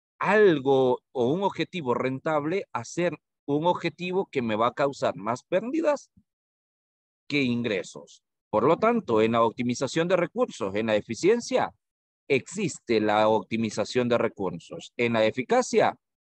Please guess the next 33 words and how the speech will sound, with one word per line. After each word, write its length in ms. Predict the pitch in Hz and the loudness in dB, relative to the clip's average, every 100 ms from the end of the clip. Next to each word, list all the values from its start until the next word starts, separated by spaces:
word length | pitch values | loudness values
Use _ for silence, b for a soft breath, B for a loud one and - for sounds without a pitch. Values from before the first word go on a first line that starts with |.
| _ _ _ - | _ _ _ -4
no 220 | 147 165 | 2 4
existe. 720 | 147 - 139 113 - - 76 _ _ _ _ - | 2 -2 -4 -4 -6 -16 -18 _ _ _ _ -2
En 180 | 123 135 | 0 2
la 140 | 131 | 2
eficacia, 800 | 135 131 - 202 196 208 196 175 117 | 2 -2 0 0 0 0 2 0 -2
yo 160 | 147 165 | -2 0
voy 180 | 170 165 | 0 0
a 100 | 139 | 0
resolver 640 | 135 - 127 131 180 262 240 _ _ _ _ _ _ | -2 -2 -4 -2 -2 -2 -4 _ _ _ _ _ _
con 260 | 175 170 170 | 2 2 4
los 160 | 160 | 2
recursos 640 | 147 131 180 220 190 226 - | 2 -4 -4 -6 -4 -8 -6
que 120 | 190 | -4
tengo 440 | 208 254 285 285 | -2 -2 -2 -6
y 120 | - 143 | -6 -10
si 220 | - 143 | -6 -4
necesito 580 | 139 - 139 180 175 175 | -4 -2 -4 -4 -2 0
más, 220 | 190 165 | 0 0
lo 120 | 139 | -2
solicito. 720 | - 127 120 92 82 - - _ _ _ - | -2 -4 -4 -10 -14 -16 -20 _ _ _ 2
Y 100 | 185 | 4
la 80 | |
valoración 640 | 175 147 131 120 110 120 123 | 6 4 4 2 0 0 2
del 100 | 127 | 0
resultado, 640 | 139 175 175 214 254 277 _ _ _ | 0 -2 0 0 0 -2 _ _ _
en 140 | 269 294 | -2 0
las 140 | 226 | 0
dos 240 | 143 208 - | 2 0 0
existe 800 | 135 - 202 160 - 131 131 - | -8 -6 -6 -6 0 4 4 0
la 200 | 113 123 | 0 2
valoración 680 | 123 123 120 117 - 143 147 | 2 4 4 2 0 -2 0
del 120 | 131 | 0
resultado. 680 | 113 110 107 - 87 85 | -2 -6 -8 -6 -6 -6